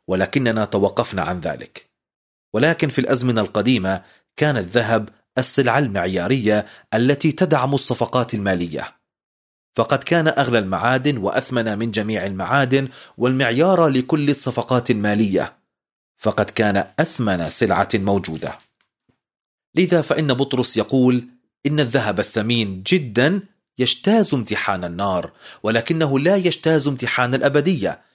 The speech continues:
لذا فإن الإيمان المزكى هو أثمن من الذهب الخالص.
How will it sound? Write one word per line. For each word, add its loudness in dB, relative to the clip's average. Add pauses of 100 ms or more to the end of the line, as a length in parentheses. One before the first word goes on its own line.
(220)
لذا 2
فإن 0
الإيمان 2
المزكى 2 (240)
هو 6
أثمن 0
من 2
الذهب 0
الخالص. -4